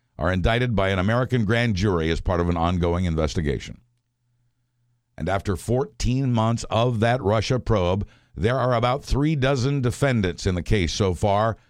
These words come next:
sharing nearly two hundred criminal charges.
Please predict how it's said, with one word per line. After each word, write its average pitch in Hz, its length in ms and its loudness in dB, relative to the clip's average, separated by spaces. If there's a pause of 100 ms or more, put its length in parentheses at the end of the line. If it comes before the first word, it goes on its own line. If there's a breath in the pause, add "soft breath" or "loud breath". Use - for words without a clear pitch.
(140 soft breath)
sharing 127 400 0
nearly 110 280 2
two 147 320 -2
hundred 90 460 0
criminal 95 360 0
charges. 76 580 -2